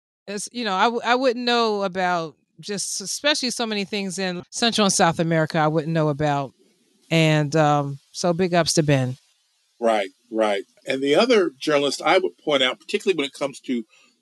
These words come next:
Speaker 2: foreign affairs, we have a lot of really good people, uh, locally, like, uh, Jackie Luqman and Sean Blackman. But the person I really have turned to a lot for information about the Ukrainian war, but also,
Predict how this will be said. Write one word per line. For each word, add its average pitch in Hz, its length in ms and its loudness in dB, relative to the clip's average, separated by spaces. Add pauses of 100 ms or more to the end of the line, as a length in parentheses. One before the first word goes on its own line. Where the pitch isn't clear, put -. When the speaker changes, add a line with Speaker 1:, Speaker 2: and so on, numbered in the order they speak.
Speaker 2:
foreign 208 340 4
affairs, 123 240 -2
we 143 80 -8
have 123 100 -8
a 110 40 -6
lot 120 240 -2
of 110 120 4
really 123 200 2
good 113 180 -2
people, 107 400 -4 (580)
uh, 117 160 0
locally, 117 460 -2
like, 107 220 -6 (120)
uh, 104 100 -10
Jackie 113 280 -4
Luqman 110 460 -4
and 101 100 -10
Sean 113 300 -4
Blackman. 107 520 -2 (320)
But 113 200 -2
the 110 140 -4 (200)
person 262 300 0 (100)
I 175 300 2 (120)
really 185 380 0
have 151 240 -8
turned 160 380 -8
to 139 160 -4
a - 20 -6
lot 131 440 0 (360)
for 139 80 -4
information 135 480 -4
about 117 240 -2
the 123 80 -10
Ukrainian 156 480 -2
war, 131 160 4
but 120 120 -2
also, 120 580 0